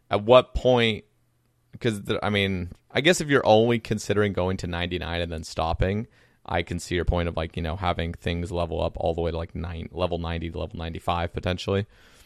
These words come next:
But, like, past ninety-nine, you're going to be training at one skilling method if you wanna do it the most efficient way. So, like,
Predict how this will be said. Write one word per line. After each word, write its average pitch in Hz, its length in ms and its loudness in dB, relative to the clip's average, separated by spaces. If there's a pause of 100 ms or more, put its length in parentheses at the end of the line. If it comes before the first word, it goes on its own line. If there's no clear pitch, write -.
(420)
But, 69 180 2
like, 82 360 0 (220)
past 127 420 6 (460)
ninety-nine, 104 1000 4
you're 95 300 -2
going 107 340 6
to 98 80 4
be 92 100 0
training 90 440 0
at 71 140 -2
one 90 340 0
skilling 87 400 -2
method 85 340 -4
if 85 160 -6
you 87 80 -2
wanna 85 180 -4
do 85 140 -2
it - 140 -6
the 80 80 -6
most 82 240 -4
efficient - 420 -8
way. 65 220 -6
So, - 200 -6
like, - 360 -8